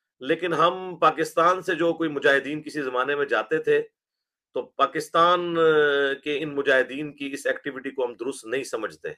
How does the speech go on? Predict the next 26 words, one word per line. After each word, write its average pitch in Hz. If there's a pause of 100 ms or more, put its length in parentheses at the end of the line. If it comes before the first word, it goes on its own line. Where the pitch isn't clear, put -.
उसकी -
वजह 151
है 147
कि 143
कुरान 135
हकीम 135
में 135
सूरतुल 131
अनफाल 120
में 139
वाज़े 127
हुक्म 139
आया 135
है 139 (560)
कि 135
अगर 143
किसी 147
कौम 143
के 139
साथ 135
तुम्हारा 127
मुआहदा 131
हो, 143
तो 139
उसके 135
साथ 131